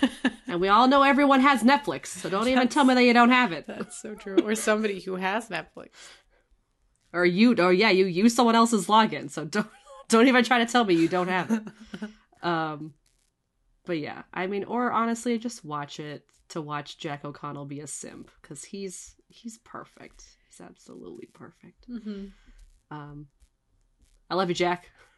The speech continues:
Speaker 1: I know.
Speaker 2: So you know,
Speaker 1: God,
Speaker 2: I'm here.
Speaker 1: I
Speaker 2: I'm
Speaker 1: love
Speaker 2: here. I
Speaker 1: you.
Speaker 2: love you. <laughs> Um, all right. Any other, uh, we didn't really talk about the music. I think I remember enjoying the s-, the score of this,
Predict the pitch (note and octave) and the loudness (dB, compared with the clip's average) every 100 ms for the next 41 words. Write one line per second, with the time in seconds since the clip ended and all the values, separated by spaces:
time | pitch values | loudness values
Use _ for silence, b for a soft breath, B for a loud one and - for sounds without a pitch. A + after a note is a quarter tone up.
0 | b b b - G3+ F3 E3 E3 D#3 D3 | b b b -20 -20 -18 -14 -10 -8 -10
1 | - _ - F3+ E3+ F3+ E3 _ A3 F3 | -14 _ -14 -8 -4 -4 -4 _ -16 -12
2 | E3 E3 D3 C#3 C3 E3 A3 _ _ _ | -8 -6 -6 -8 -8 -8 -8 _ _ _
3 | _ b b b A3+ - _ _ _ _ | _ b b b -12 -12 _ _ _ _
4 | _ _ _ b b b b b _ F#3+ | _ _ _ b b b b b _ -2
5 | G#3 G#3 G#3 G#3 - C4+ D#4+ E4+ A#3+ D3 | 2 4 2 -2 -6 -4 0 0 0 -2
6 | - B3+ C#4 - B3+ B3+ C4 A#3+ A#3+ B3 | -4 -4 -4 -6 -6 -4 -6 -4 -2 -2
7 | A#3+ A#3+ A#3 _ _ _ - - D#4 A#4+ | -2 -4 -8 _ _ _ -20 -8 -4 -2
8 | G4 C#4+ A#3 A3 F3 D#3 A#3+ E3+ D3 - | 0 0 0 0 -2 0 0 -2 -6 -12
9 | - _ - G#3+ A3 G#4+ A4 F4+ G#3+ F3+ | -20 _ -10 -10 -8 -10 -6 -4 -2 -2
10 | D#3+ E3 D#3+ D3+ D3+ D3+ D3+ C3 A#2+ C#3+ | -4 -4 -4 -4 -6 -8 -8 -8 -10 -12
11 | E3+ _ _ _ _ E3 C#3+ - D#3+ - | -14 _ _ _ _ -16 -14 -14 -14 -14
12 | - A#2+ B2+ F#3+ _ _ - D3 C3+ C3+ | -12 -12 -12 -14 _ _ -16 -14 -10 -10
13 | A3+ - | -10 -14